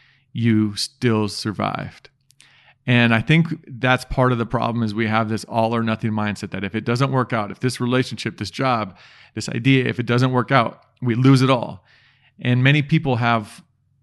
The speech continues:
almost lost it all and still been able to recover.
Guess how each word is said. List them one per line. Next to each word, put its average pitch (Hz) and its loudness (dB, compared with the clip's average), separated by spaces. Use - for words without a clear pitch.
almost 131 2
lost 110 -2
it 113 -8
all 110 -6
and 110 -6
still 107 -4
been 107 -6
able 104 -4
to - -12
recover. 98 -8